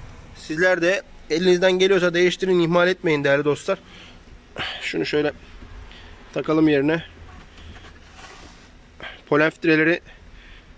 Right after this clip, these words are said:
şakaya gelmez. Sağlık bu. Şimdi aracımız çalışıyor. Burayı bir kapatayım.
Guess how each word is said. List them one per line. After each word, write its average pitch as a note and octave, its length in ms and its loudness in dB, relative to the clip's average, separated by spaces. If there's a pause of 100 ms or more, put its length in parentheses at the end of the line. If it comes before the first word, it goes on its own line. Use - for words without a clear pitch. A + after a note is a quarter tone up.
(460)
şakaya D#3 380 -2
gelmez. D#3+ 360 4
Sağlık D#3 640 2
bu. F3+ 220 2 (600)
Şimdi F3+ 280 2
aracımız F3+ 400 4
çalışıyor. F3 500 0
Burayı E3 220 4
bir E3 60 -4
kapatayım. F3 460 0